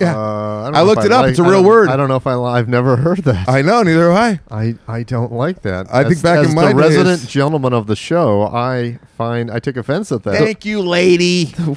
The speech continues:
Speaker 3: worst,
Speaker 2: Yeah.
Speaker 3: the worst part of that whole hearing was the <laughs> Trey Gowdy talking to him about,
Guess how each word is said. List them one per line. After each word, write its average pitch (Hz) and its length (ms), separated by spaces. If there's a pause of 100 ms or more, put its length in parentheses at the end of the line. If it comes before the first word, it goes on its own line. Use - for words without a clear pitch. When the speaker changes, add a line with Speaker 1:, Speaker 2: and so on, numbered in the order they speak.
(160)
Speaker 3:
worst, 156 360
Speaker 2:
Yeah. 107 180
Speaker 3:
the 170 120
worst 147 400
part 135 220
of 123 80
that 113 120
whole 110 180
hearing 107 360
was 113 220
the 117 240 (300)
<laughs> - 260
Trey 190 320
Gowdy 156 580 (360)
talking 143 260
to 165 60
him 147 40
about, 135 240